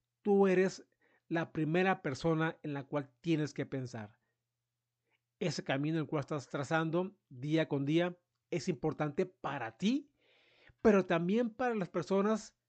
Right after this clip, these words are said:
que están a tu alrededor, porque tú eres como una energía, tú vas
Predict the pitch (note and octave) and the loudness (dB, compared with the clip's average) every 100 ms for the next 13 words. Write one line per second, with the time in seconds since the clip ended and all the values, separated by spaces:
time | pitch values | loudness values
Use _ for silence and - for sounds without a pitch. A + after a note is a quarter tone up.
0 | _ - F3+ - F#3+ G3+ - D#3 F3+ - | _ -4 -2 2 0 0 -6 -8 -8 -6
1 | E3+ D3 D3 C3+ B2+ C#3 E3+ B2 B2+ B2+ | -6 -4 -6 -6 -6 -4 -6 -6 -12 -10
2 | - D#3+ E3+ F3 D#3 C3+ C#3+ E3 D3+ B2+ | -4 -2 0 -2 -6 -6 -6 -6 -6 -8
3 | - F3+ D3 D#3 C#3+ D3 - | -4 -2 -2 -4 -6 -6 -10